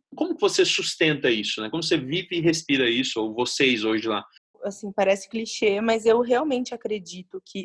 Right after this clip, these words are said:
Speaker 2: os detalhes e a preservação da essência.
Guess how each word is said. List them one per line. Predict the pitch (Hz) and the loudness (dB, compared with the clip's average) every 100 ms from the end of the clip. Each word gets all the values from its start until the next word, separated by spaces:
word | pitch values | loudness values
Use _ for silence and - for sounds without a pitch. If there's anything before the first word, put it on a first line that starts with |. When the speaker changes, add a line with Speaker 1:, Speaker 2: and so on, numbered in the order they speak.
| - | -8
Speaker 2:
os | 208 | -6
detalhes | 185 262 - 202 170 165 175 196 - _ _ _ _ - | 0 0 4 4 6 2 -8 -10 -18 _ _ _ _ -4
e | 220 | 0
a | 214 214 | 0 -2
preservação | _ - 302 392 320 311 269 269 247 233 | _ -2 0 0 0 0 0 0 0 0
da | 220 208 | 0 0
essência. | 226 - 170 151 156 - 151 | -2 -6 -8 -8 -12 -12 -10